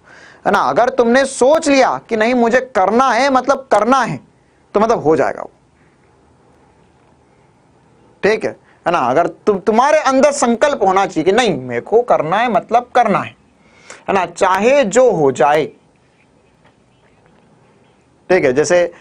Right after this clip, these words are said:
अभी मैं तुम्हें बता रहा, नीट का result, result आएगा तो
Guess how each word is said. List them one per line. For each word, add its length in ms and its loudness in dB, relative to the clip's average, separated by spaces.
अभी 180 0
मैं 100 0
तुम्हें 180 0
बता 80 2
रहा, 100 0
नीट 220 0
का 80 2
result, 280 0
result 260 0
आएगा 340 2
तो 140 0